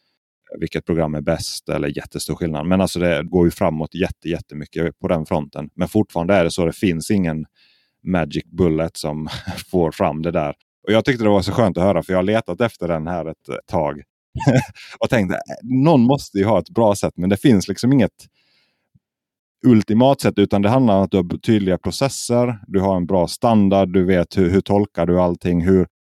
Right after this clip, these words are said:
vi säger, han sa om kantsten. Visst, du kan plocka ut kantsten, men vad händer när den är trasig? Vad händer när kantstenen, när du, den är under, eh, trädet? Alltså, hur tolkar du data? Hur, hur representerar du dig med tre D-linjer? Hur noggrant är det?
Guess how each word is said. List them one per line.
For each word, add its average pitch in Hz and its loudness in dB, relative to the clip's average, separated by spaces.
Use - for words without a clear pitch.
vi 120 4
säger, 110 2
han 104 -2
sa 98 -2
om 82 -4
kantsten. 80 -4
Visst, 120 0
du 95 -4
kan 95 -4
plocka 98 -2
ut 85 0
kantsten, 90 -2
men 92 0
vad 92 2
händer 92 0
när 87 -2
den 87 -2
är 82 -4
trasig? 92 -2
Vad 90 0
händer 90 0
när 82 -4
kantstenen, 82 -4
när 82 -4
du, 85 -2
den 87 0
är 82 0
under, 80 -2
eh, 78 -6
trädet? 80 -2
Alltså, 90 -4
hur 87 2
tolkar 98 0
du 82 -2
data? 80 -2
Hur, 82 -2
hur 92 0
representerar 85 -2
du 78 0
dig 78 -2
med 85 -4
tre 87 0
D-linjer? 73 -4
Hur 82 -4
noggrant 78 -4
är 78 -4
det? 76 -4